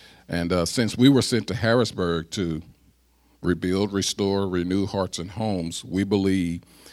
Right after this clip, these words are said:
that we have a similar, uh, Nehemiah assignment. However, we believe that it's, it's our hearts and our homes that have to be rebuilt and not just simply gates. In fact, um,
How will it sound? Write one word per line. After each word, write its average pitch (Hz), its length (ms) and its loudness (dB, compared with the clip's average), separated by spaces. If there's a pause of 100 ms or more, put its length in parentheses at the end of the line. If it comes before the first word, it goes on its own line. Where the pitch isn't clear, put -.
(160)
that 95 100 0
we 113 160 2
have 113 160 0
a - 40 -4
similar, 127 640 0 (380)
uh, 82 240 -2
Nehemiah 87 760 -2
assignment. 82 600 -8 (200)
However, 101 420 2
we 92 160 0
believe 90 480 -2 (140)
that 87 180 0
it's, 85 260 -4 (560)
it's 98 180 2
our 90 160 2
hearts 117 440 2
and 98 120 0
our 90 120 -2
homes 113 540 -2
that 82 120 0
have 80 300 -8
to 85 80 -6
be 78 300 -6
rebuilt 82 480 -6
and 82 100 -6
not 85 160 -6
just 85 220 -6
simply 82 560 -6
gates. 85 380 -4
In 82 120 -8
fact, 98 320 2 (540)
um, 82 360 -4